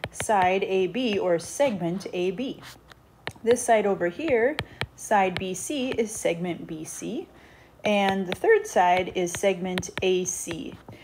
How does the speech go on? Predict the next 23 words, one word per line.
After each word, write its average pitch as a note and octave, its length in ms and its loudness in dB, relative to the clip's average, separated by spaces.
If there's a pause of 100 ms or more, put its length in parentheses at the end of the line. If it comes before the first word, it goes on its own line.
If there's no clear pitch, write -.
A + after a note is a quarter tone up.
(160)
You D4 140 0
could C#4 280 2
switch - 280 2
that A3+ 120 6
around F#3 320 6
and F#3+ 120 -2
call F3+ 220 4
it E3+ 100 0
segment F3+ 400 -4
C G3 300 -8
A, E3+ 260 4
but F3+ 200 0
most, A#3 380 0
most C#4+ 240 2
of D4 80 -2
the D4 80 -2
time A3+ 240 2
mathematicians G3+ 800 -2
will F3+ 120 -2
put - 480 -2 (360)
the G3+ 100 2
letters F3 540 2
alphabetically. D#3+ 920 -2